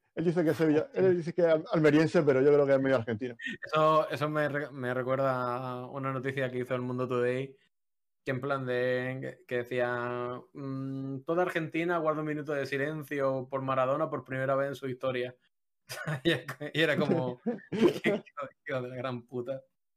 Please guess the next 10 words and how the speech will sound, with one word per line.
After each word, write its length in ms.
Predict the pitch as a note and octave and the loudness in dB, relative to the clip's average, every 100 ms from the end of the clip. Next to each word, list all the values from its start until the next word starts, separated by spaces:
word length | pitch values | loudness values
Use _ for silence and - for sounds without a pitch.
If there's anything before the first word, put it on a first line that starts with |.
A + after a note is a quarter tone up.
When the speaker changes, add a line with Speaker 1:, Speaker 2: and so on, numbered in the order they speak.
| _ _ - E3+ A3 G3+ - - - C#3 | _ _ -10 -8 -6 -4 -4 -6 -6 2
Speaker 1:
Bueno, 260 | C#3+ B2 | 4 4
pues 140 | B2+ A#2+ | 4 4
con 120 | C#3 | 4
el 80 | C#3 | 4
chistaco 400 | C#3 - E3+ E3 | 2 4 6 8
del 240 | D#3+ C#3 | 8 8
día 340 | D3+ E3 F3 - _ | 8 8 6 2 _
nos 220 | A#2+ C#3 | 0 4
despedimos 460 | C3 A#2 C3+ B2 A#2 | 4 4 2 2 0
ya. 180 | A2+ | -2